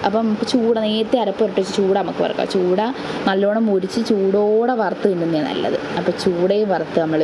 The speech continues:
വെച്ച് ഇനി നമുക്ക് പപ്പടം പൊളിക്കണം. അപ്പം എന്തായാലും ഒരു ഊണ് കഴിക്കുമ്പോൾ അതിനകത്ത് പരിപ്പും പപ്പടം എല്ലാം കഴിക്കാൻ പറ്റത്തില്ലല്ലോ.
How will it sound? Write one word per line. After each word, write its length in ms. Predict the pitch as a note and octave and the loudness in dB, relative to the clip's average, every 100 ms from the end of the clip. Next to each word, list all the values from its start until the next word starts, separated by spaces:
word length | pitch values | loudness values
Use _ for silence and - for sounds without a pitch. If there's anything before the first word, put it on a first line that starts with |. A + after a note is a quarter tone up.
| D3 | 0
വെച്ച് 240 | - G#3 C4 - - - - - - - | 0 -2 -2 -4 -6 -6 -6 -6 -6 -2
ഇനി 80 | A#3 | 0
നമുക്ക് 160 | A#3 A3 | 0 0
പപ്പടം 280 | A#3 A3 A3+ F#3 | 0 0 0 0
പൊളിക്കണം. 320 | D3 D#3 - - | 0 -4 -6 -6
അപ്പം 200 | - F3 G3+ - - | -2 -2 -2 -6 -4
എന്തായാലും 320 | E3 E3 E3+ F#3+ | -2 0 0 0
ഒരു 60 | G#3+ | 2
ഊണ് 120 | G#3+ B3 | 2 2
കഴിക്കുമ്പോൾ 320 | A#3+ B3 B3 | 0 0 0
അതിനകത്ത് 180 | B3 B3+ | 0 0
പരിപ്പും 240 | A3+ B3+ C4 | 2 2 2
പപ്പടം 180 | C4 C#4 | 2 2
എല്ലാം 140 | C#4+ | 2
കഴിക്കാൻ 280 | C#4+ C#4 D#4 | 0 0 0
പറ്റത്തില്ലല്ലോ. 500 | D#4+ G4 F#4+ F4 A3 | 0 0 2 2 0